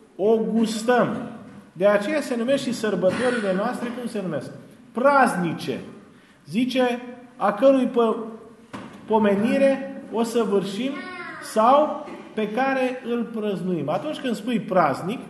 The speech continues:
te referi, de fapt, la o gustare. Și este vorba nu despre o gustare materială,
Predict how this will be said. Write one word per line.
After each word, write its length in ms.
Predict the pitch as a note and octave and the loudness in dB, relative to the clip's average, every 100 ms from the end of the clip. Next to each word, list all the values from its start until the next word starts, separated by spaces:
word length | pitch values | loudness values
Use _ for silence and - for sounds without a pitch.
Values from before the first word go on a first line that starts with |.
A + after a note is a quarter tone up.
| - - - _ - | -18 -20 -20 _ -6
te 100 | A3+ | -4
referi, 380 | A3 D4 D#4 | -2 -2 -2
de 80 | B3 | -2
fapt, 220 | A#3 B3 | -2 -2
la 140 | A#3+ A3 | 2 2
o 140 | F3+ | 0
gustare. 720 | F3+ F#3 - G3+ D#3+ A#2+ - - - - - - - | -2 -4 0 2 2 -2 -8 -14 -20 -20 -20 -20 -8
Și 140 | A3+ | -4
este 200 | C4 C4 | -2 0
vorba 400 | A3 C4+ C4 B3 | 4 6 6 4
nu 180 | C4 D4+ | 4 0
despre 300 | C4 A#3 A3 | 0 0 0
o 60 | G#3+ | 0
gustare 640 | F3+ F#3 - A3 G#3+ G#3 E3+ | 2 -2 2 4 4 4 2
materială, 1080 | F3+ G3+ G3+ G3 F#3+ E3+ C#3 D3+ F3+ C4 C#4+ | 4 4 4 0 0 0 0 0 0 -2 -6